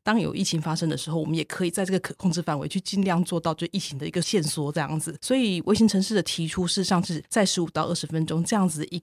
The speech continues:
个生活圈的范围里面，尽量满足你食衣住行各方面，可能包括工作这样子的一个需求。那所以这样子的一个就是移动的方式，可能就跟我们以前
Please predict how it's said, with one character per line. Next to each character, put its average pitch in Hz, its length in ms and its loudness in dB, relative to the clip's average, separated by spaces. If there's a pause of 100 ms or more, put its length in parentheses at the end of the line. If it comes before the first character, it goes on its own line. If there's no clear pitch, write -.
个 151 220 -2
生 202 220 0
活 156 120 0
圈 180 140 0
的 170 60 2
范 170 220 0
围 135 120 -2
里 143 100 -4
面， 160 240 -2 (200)
尽 202 200 2
量 185 180 4
满 135 200 0
足 156 160 -6
你 156 140 2
食 156 320 -2
衣 175 200 -2
住 156 280 -6
行 135 360 -4
各 175 120 0
方 165 180 2
面， 165 280 2
可 - 140 -10
能 143 100 -6
包 170 160 2
括 151 280 -2 (100)
工 165 180 2
作 185 280 0 (120)
这 214 100 2
样 170 120 6
子 156 120 -2
的 143 100 -4
一 175 100 -10
个 156 160 0
需 185 280 -2
求。 135 340 -2 (240)
那 226 160 6
所 226 160 0
以 220 200 2
这 302 160 2
样 254 100 8
子 175 120 2
的 151 80 -2
一 196 60 0
个 180 140 2
就 196 100 2
是 185 320 2
移 175 140 2
动 262 160 6
的 214 60 8
方 208 200 6
式， 175 220 2
可 - 140 -8
能 147 100 -2
就 196 100 2
跟 202 140 4
我 190 60 6
们 147 120 0
以 143 80 -10
前 143 240 -2